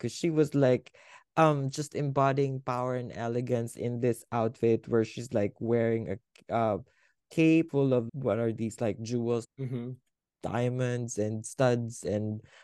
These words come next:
Speaker 1: whatever. But she was just so powerful. Like, she owns everything in this look. So, um, I don't doubt that, like, even after the show, y-, um, even if, like, you bring Kat Kat to international stage,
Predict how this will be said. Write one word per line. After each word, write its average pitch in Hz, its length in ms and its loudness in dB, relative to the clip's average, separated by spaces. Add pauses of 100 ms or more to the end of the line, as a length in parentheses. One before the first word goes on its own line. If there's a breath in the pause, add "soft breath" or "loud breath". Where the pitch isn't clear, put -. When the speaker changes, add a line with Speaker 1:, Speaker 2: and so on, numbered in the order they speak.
Speaker 1:
whatever. 170 340 4
But 185 220 0
she - 200 -6
was 381 200 -6
just 196 240 -6
so 165 180 2
powerful. 127 540 0
Like, 117 260 0
she 147 280 -2
owns 120 400 -4
everything 110 540 -2
in 107 140 -6
this 104 240 -8
look. 85 280 -8
So, 113 320 -4 (760 soft breath)
um, 143 320 2
I 160 160 0
don't 160 300 -2
doubt 131 340 0
that, 123 240 -4
like, 110 300 -2 (100)
even 127 380 -2
after 123 480 -6
the 117 120 -8
show, 113 560 0 (380 soft breath)
y-, - 80 -2
um, 127 580 0
even 139 380 0
if, 135 160 -2
like, 127 320 -2
you 131 100 -2
bring 123 280 -2
Kat 117 220 -6
Kat 117 200 -6
to 113 100 -4
international 110 720 -6
stage, 104 460 -6